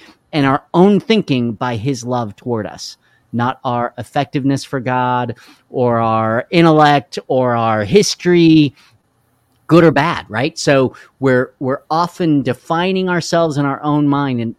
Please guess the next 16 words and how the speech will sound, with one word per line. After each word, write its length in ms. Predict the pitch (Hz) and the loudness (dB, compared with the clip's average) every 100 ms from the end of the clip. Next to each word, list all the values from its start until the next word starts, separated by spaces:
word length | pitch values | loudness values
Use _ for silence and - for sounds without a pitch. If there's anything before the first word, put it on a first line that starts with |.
| - | -10
in 100 | 120 | -8
a 80 | 101 | -8
false 500 | _ - 139 127 - | _ -4 -2 -2 -6
way. 380 | 127 117 98 95 | -8 -6 -8 -10
And 100 | 101 | -10
so 140 | 127 | -8
to 100 | 110 | -8
grow 320 | 101 127 156 | -6 -4 -2
in 100 | 151 | -4
Christ 420 | 113 160 156 127 123 | -6 -8 -10 -10 -12
is 140 | 107 | -14
to 120 | - | -10
increasingly 640 | 110 101 156 151 - 131 113 | -10 -8 -6 -8 -8 -10 -10
see 320 | - 170 143 | -8 -4 -4
us 360 | 107 104 - - _ _ _ _ | -6 -10 -14 -16 _ _ _ _
mostly 1200 | 131 131 151 240 - - - 117 107 104 156 196 | -6 2 6 6 4 -4 -4 -2 -2 -2 -4 -6